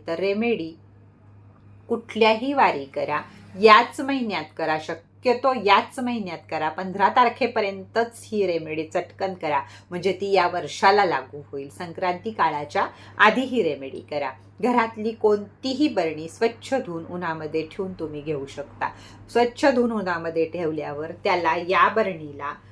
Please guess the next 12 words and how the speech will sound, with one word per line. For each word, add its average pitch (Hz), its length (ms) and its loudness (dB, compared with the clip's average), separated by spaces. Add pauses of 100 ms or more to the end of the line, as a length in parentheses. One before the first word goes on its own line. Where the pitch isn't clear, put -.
(140)
पूर्णपणे 240 680 -2
आतमध्ये 156 680 -4
स्मशिंग 147 460 -10
करायचं 143 460 -6
आहे, 151 200 -10
म्हणजे 214 340 -4
या, 190 140 4 (340)
ह्याचा 208 300 0 (120)
ओरा 208 260 4
क्लीन 196 340 -6
करायचा 147 480 -6
आहे 156 280 -6